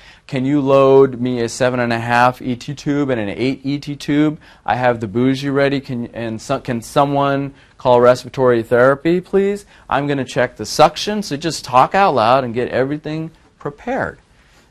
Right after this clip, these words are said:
This is, this is where you really wanna make sure you have everything in place, especially if you haven't done this very often. And if you've done it often enough, we do this kinda out of habit. It's like, you know, buckling up when you get into a car.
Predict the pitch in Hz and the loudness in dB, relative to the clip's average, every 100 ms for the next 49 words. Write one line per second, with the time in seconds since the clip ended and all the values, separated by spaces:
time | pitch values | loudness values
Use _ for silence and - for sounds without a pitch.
0 | _ 175 - 185 151 - - 180 190 170 | _ -10 -6 -6 -6 -14 -2 0 0 -4
1 | 135 139 139 139 139 135 _ _ 120 120 | 2 4 6 4 2 -4 _ _ -4 2
2 | 139 151 147 123 123 120 113 113 - 107 | 4 4 4 4 2 2 -2 -6 -4 0
3 | 104 104 - _ _ 117 110 107 107 107 | 0 0 -4 _ _ -2 2 2 2 -2
4 | 101 101 98 95 85 - - - - 160 | -4 -6 -6 -8 -12 -12 -14 -14 -2 2
5 | 202 190 147 143 131 117 113 113 110 104 | 4 2 4 4 4 2 2 0 -2 -6
6 | - _ _ _ _ _ _ _ _ _ | -10 _ _ _ _ _ _ _ _ _
7 | - 117 110 110 110 120 113 117 131 117 | -2 2 6 8 6 2 -2 0 0 2
8 | 117 165 196 170 - 120 123 120 113 113 | 6 8 8 2 4 6 6 2 2 2
9 | 139 - - 135 127 135 127 123 131 120 | 2 -2 0 0 4 4 4 2 0 2
10 | 104 107 117 147 117 95 - 107 - 107 | 2 2 6 4 6 0 -2 -4 -4 -8
11 | 92 120 117 117 110 117 104 101 104 110 | 2 2 2 0 0 0 -2 -8 -6 -4
12 | 104 95 101 - 101 | -6 -8 -14 -6 -6